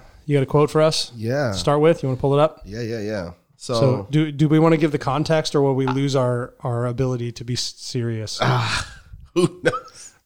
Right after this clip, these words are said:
Speaker 1: Just,
Speaker 2: Who
Speaker 1: it's an
Speaker 2: knows?
Speaker 1: Orson Welles quote. Let's
Speaker 2: Yeah.
Speaker 1: start with that.
Speaker 2: Well, okay, yeah.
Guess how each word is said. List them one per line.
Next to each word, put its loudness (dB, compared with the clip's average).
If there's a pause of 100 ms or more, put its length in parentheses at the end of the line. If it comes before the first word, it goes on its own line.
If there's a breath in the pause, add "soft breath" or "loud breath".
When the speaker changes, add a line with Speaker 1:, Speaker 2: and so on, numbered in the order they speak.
Speaker 1:
Just, -2
Speaker 2:
Who 2
Speaker 1:
it's 4
an 4
Speaker 2:
knows? 6
Speaker 1:
Orson 4
Welles 4
quote. -10
Let's 4
Speaker 2:
Yeah. 0
Speaker 1:
start 2
with -2
that. -6
Speaker 2:
Well, 2
okay, -2
yeah. -6